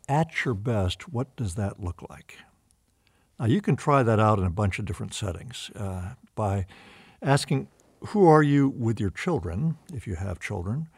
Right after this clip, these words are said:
Uh, who are you with your spouse, uh, with your friends? Who are you in the different ways you relate to the world? When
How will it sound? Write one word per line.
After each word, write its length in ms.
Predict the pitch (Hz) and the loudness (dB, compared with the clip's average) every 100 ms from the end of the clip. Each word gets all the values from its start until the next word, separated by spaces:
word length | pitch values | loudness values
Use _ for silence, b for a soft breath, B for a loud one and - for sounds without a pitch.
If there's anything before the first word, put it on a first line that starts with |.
| b b b b | b b b b
Uh, 200 | 160 95 | -10 -8
who 260 | - 147 123 | -8 -2 2
are 160 | 113 113 | 4 4
you 420 | 113 110 113 - | 4 4 2 -2
with 380 | 104 98 80 - | -4 -4 -4 -8
your 140 | 92 | -8
spouse, 680 | - 139 156 175 - - - - 104 | -4 0 2 0 -4 -12 -14 -12 -10
uh, 160 | 98 | -8
with 200 | 90 92 | -6 -6
your 100 | 95 | -8
friends? 720 | 90 - 143 151 147 139 - - _ - | -8 -2 2 4 2 2 -4 -12 _ -2
Who 240 | 185 196 | 2 2
are 220 | 135 131 | 6 6
you 280 | 135 107 104 - | 6 4 2 0
in 100 | 104 | 0
the 80 | |
different 380 | 90 117 - 127 | 0 -2 -2 -4
ways 420 | 113 104 101 92 | -2 0 0 -2
you 80 | 107 | -4
relate 400 | 90 87 90 90 | -4 -2 -4 -6
to 100 | - | -10
the 120 | 107 87 | -12 -10
world? 440 | 87 80 82 95 | -6 -6 -8 -12
When 600 | 120 101 123 131 151 156 | -8 -2 2 2 0 -2